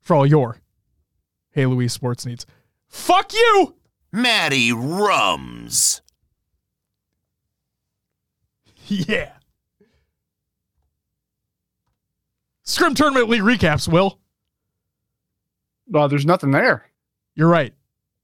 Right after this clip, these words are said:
Speaker 1: There's nothing there. Because why, Will?
Speaker 3: Because our topic
Speaker 1: No.
Speaker 3: is
Speaker 1: What about scrims, though, Will?
Speaker 3: They don't fucking matter.
Speaker 1: Boom,
Speaker 3: Whatever.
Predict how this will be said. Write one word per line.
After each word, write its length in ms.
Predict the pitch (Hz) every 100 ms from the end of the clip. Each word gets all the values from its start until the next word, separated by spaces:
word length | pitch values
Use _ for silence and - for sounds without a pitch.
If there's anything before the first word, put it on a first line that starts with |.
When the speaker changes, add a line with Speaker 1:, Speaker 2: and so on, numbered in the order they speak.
| -
Speaker 1:
There's 180 | 151 143
nothing 240 | 143 143
there. 220 | 120 117 _
Because 260 | 147 147 143
why, 300 | 160 151 127
Will? 300 | 123 131 _ _ _ _ _ _ _ _ _ _ _ _ _ _ -
Speaker 3:
Because 260 | 143 165
our 100 | 165 151
topic 560 | 170 196 127 113 - _ _ _ _ _ _
Speaker 1:
No. 200 | 190 190 160
Speaker 3:
is 260 | 165 151
Speaker 1:
What 180 | 180 196
about 200 | 196 185
scrims, 420 | - - 196 180
though, 160 | 139 120
Will? 260 | 123 135 - _ _ _ _ _ _ _ _ _ _ _ _ -
Speaker 3:
They 80 |
don't 160 | 185 208
fucking 400 | - 233 196 160
matter. 340 | 131 120 110 98
Speaker 1:
Boom, 300 | 539 508 453
Speaker 3:
Whatever. 180 | -